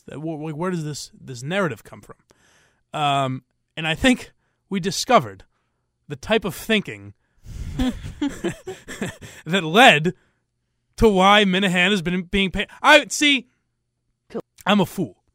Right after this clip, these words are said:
I simply thought that I listened to the guy and I could tell that he's not a racist.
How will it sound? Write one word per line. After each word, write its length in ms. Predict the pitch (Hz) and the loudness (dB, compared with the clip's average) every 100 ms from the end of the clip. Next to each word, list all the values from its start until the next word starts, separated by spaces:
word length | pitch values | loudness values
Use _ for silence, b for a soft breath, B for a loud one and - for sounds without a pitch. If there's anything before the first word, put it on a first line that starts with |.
| _ - - b b b b b - | _ -20 -20 b b b b b 0
I 160 | 233 294 | 4 4
simply 440 | - 254 196 202 | 4 0 0 -2
thought 420 | - 196 123 127 _ _ _ _ _ _ - | -2 0 0 -2 _ _ _ _ _ _ -6
that 160 | 180 | 0
I 180 | 170 190 | 2 2
listened 420 | 170 226 - 190 | 2 -2 0 -4
to 80 | 151 | -4
the 100 | 135 | -4
guy 440 | 120 113 113 175 - _ _ _ - | -6 -6 -6 -8 -10 _ _ _ -6
and 100 | 170 | 2
I 220 | 170 180 190 | 4 4 2
could 220 | - 185 - | -2 -6 -4
tell 340 | 175 143 143 | -2 0 -2
that 120 | 135 | -6
he's 140 | 127 123 | -10 -6
not 180 | 120 | -6
a 40 | 107 | -6
racist. 420 | 101 95 - _ | -12 -18 -20 _